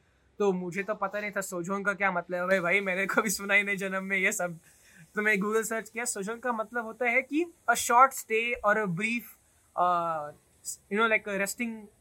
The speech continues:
brief resting time। तो submerged, और इनका थीम इस साल था submerged, मतलब under the water experience ऐसा कुछ। और उन्होंने वहाँ पर एक ex और ex prime minister of, uh, Netherlands किसी को invite किया था, तो वो आई थी,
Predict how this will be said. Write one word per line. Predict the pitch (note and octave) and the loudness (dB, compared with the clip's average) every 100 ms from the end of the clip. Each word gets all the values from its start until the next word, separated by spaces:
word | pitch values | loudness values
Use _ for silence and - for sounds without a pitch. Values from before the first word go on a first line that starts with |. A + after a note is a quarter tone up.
| _ E3+ | _ 0
brief | A#3+ | 0
resting | A#3 G#3 G#3 A3+ | 2 0 0 -6
time। | G3+ D#3+ D3+ _ _ _ _ _ _ | -4 -4 -8 _ _ _ _ _ _
तो | A#3 A#3+ | 0 0
submerged, | - A3+ F#3+ A#3+ C4 G#3+ - | 6 4 6 4 4 2 -2
और | F#3 G3+ | -6 -6
इनका | G3 G3 A3+ A3+ G#3+ | -6 -6 -2 0 0
थीम | - _ - A#3+ C#4 | -4 _ -8 -8 -6
इस | G#3 - | -6 2
साल | A3+ | 2
था | A3 A#3+ | 2 -2
submerged, | - G3 F#3 G3+ G3+ F#3+ E3 | -2 -6 -6 -6 -6 -8 -10
मतलब | F3+ F#3+ - - | -8 -6 -6 -8
under | F#3+ G#3 | -4 -2
the | G#3 | 0
water | G3+ F#3+ F#3+ G3+ G3+ G3 _ _ _ _ - | 0 0 -2 -4 -6 -8 _ _ _ _ -6
experience | F#3 - A3 G#3 F#3+ | -6 -6 -4 -4 -4
ऐसा | F#3+ F#3+ | -8 -10
कुछ। | F3 D#3+ _ _ - | -16 -20 _ _ -2
और | G3 G#3 | 0 2
उन्होंने | G#3 A3+ | 0 -6
वहाँ | A3+ G3+ G#3 | 2 6 6
पर | A3 A#3 F#3 - _ _ | 4 -2 -2 -10 _ _
एक | G#3 - - | -4 -4 6
ex | A#3 - - - - _ - | 6 6 -8 -10 -16 _ 2
और | F#3+ F#3 F#3 | 2 2 0
ex | G#3+ | -2
prime | - - G#3+ | -2 0 0
minister | G#3 G#3 G3 G#3 | 2 -6 -8 -4
of, | G3+ G3 - F3+ | -2 -2 -6 -8
uh, | F3 D#3+ | -6 -4
Netherlands | E3+ F3 G3 F#3+ F#3+ F#3 | -6 -4 -2 -4 -6 -12
किसी | - - F#3 | -16 -16 -8
को | F#3+ | -8
invite | F3+ F3 F#3 F#3+ | -4 -2 -2 -2
किया | F#3+ F#3 | -8 -8
था, | F#3 | -10
तो | F#3+ | -10
वो | F3 F#3+ | -8 0
आई | F#3+ F#3+ | 0 0
थी, | F#3 G#3 G3+ | -6 -12 -14